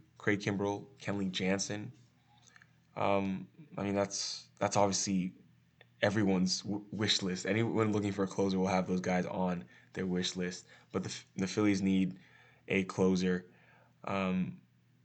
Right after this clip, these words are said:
I mean, Hader, that, that would be a, a huge trade. They would have to strike with the Brewers. Their best shot might be Craig Kimbrel, whose value is a little low right now. So they could potentially,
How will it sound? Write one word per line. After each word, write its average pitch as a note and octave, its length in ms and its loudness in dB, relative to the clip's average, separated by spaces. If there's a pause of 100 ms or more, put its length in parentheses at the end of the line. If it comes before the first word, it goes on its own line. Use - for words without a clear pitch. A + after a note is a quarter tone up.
(840)
I F#2 100 0
mean, F#2 220 2
Hader, G2+ 640 4 (220)
that, F#2+ 180 2
that F#2+ 140 4
would G2 100 4
be F#2+ 140 2
a, - 380 -4
a F#2+ 40 -6
huge G2 340 -2
trade. G2 440 0 (120)
They F#2+ 140 -6
would F#2 120 0
have F2+ 180 -2
to F#2 320 -2 (800)
strike F#2+ 460 4
with F#2 520 0
the F2+ 140 0
Brewers. G2 640 2 (1000)
Their B2+ 120 8
best A#2 280 8
shot G2 200 6
might G2 160 4
be G2 120 0
Craig F#2+ 300 -2
Kimbrel, F2+ 380 0
whose F#2 220 0
value F2+ 380 0
is F2+ 140 -2
a F2+ 40 -4
little F#2 420 -2
low F2+ 360 4
right G#2 200 6
now. G#2+ 300 0
So A#2+ 160 -8
they F#2+ 100 -4
could F#2+ 380 -4
potentially, F#2+ 600 -4